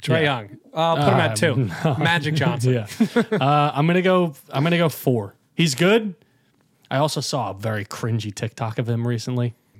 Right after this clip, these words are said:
Speaker 1: He's
Speaker 2: He's
Speaker 1: got problems,
Speaker 2: he's
Speaker 1: but
Speaker 2: at four.
Speaker 1: he looks a little weird.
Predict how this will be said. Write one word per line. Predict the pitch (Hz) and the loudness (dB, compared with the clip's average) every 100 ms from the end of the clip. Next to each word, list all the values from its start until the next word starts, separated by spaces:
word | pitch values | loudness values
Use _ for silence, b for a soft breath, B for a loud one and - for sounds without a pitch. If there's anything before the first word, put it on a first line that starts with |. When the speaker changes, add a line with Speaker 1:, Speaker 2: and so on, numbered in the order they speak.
| _ - | _ -12
Speaker 1:
He's | 131 | -10
Speaker 2:
He's | - | -6
Speaker 1:
got | 269 277 - | -4 -6 -8
problems, | 127 123 139 117 | -6 -4 -4 -2
Speaker 2:
he's | 123 120 | -2 0
Speaker 1:
but | 110 | -4
Speaker 2:
at | - | -6
four. | 113 92 - _ 123 | -8 -8 -12 _ -14
Speaker 1:
he | 160 | -10
looks | 180 - | -10 -8
a | 123 | -8
little | 107 101 | -8 -10
weird. | 101 | -12